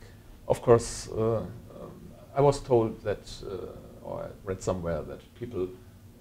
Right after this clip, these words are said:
uh, never forget the mu-, the music we, we learn to love when they're in their teens and early twen-, twenties. So it wa-, this was, al-, was, of course, my case. But, uh, I love the lyrics in particular. I think he merits the Nobel Prize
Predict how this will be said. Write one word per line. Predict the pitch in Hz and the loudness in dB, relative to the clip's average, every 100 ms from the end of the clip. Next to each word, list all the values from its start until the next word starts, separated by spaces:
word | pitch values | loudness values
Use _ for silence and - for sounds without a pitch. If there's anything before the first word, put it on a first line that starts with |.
| - | -12
uh, | - - - - - - - - - - | -8 -8 -8 -12 -14 -12 -12 -12 -14 0
never | 135 123 | 2 2
forget | 113 110 107 | 0 -4 -4
the | 107 | -6
mu-, | 104 110 110 | -6 -6 -8
the | 107 98 101 | -12 -12 -6
music | 120 120 92 92 - - 87 82 | -4 -4 -4 -6 -10 -16 -16 -10
we, | 92 | -8
we | 92 - - | -8 -12 -4
learn | 104 98 | -2 -2
to | 101 | -2
love | 95 101 95 | 0 0 0
when | 85 | -4
they're | 95 87 87 | -4 -4 -4
in | 92 | -6
their | 85 - | -8 -6
teens | - 120 85 87 - - - | -4 -4 -4 -8 -10 -10 -10
and | - - - - | -12 -14 -10 -8
early | 87 - | -8 -8
twen-, | - 85 - - | -4 -4 -4 -14
twenties. | - 92 92 87 - | 0 2 2 -6 -10
So | - 69 | -6 -4
it | - | -4
wa-, | 85 - - - | -8 -8 -14 -16
this | - | -12
was, | - - | -12 -12
al-, | - - - | -14 -14 -18
was, | - - | -20 -20
of | - | -16
course, | - - | -16 -12
my | 85 85 | -8 -8
case. | - - - - | -8 -16 -14 -10
But, | - - - - - - - - | -10 -10 -20 -20 -20 -20 -20 2
uh, | 95 104 - - | 4 4 0 8
I | 135 | 10
love | 139 | 12
the | 131 | 10
lyrics | 117 123 98 - | 10 10 10 4
in | 82 | -6
particular. | - - - 80 - - - - - - | -6 -8 -8 -10 -14 -18 -20 -20 -6 4
I | |
think | 98 135 123 | 6 8 6
he | 117 98 | 2 4
merits | 101 104 90 - | 8 8 4 -4
the | 87 85 87 | -2 -2 0
Nobel | 92 80 | 0 -2
Prize | - - - - - | -2 -2 0 -2 -8